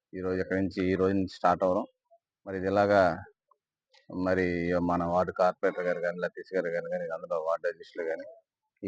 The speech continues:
కార్యక్రమాన్ని ఒక థర్టీ ఫార్టీ డేస్ లో ఈ వార్డు అంతా కూడా వాళ్ళు తిరుగుతూ,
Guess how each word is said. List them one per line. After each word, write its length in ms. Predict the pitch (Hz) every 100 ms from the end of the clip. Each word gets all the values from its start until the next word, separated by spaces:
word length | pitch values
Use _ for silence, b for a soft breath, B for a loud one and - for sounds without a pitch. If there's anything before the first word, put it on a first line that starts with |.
| -
కార్యక్రమాన్ని 920 | 107 110 123 117 113 113 110 98 98 - - - - - -
ఒక 160 | 104
థర్టీ 200 | 107 104
ఫార్టీ 300 | 110 110 107
డేస్ 280 | 107 113 -
లో 100 | 135
ఈ 40 | 131
వార్డు 320 | 107 113 117
అంతా 160 | 113
కూడా 360 | 107 107 113 90 - _ _ _ _ _ _ _ - -
వాళ్ళు 560 | - 104 120 120 101 - -
తిరుగుతూ, 440 | 117 123 120 156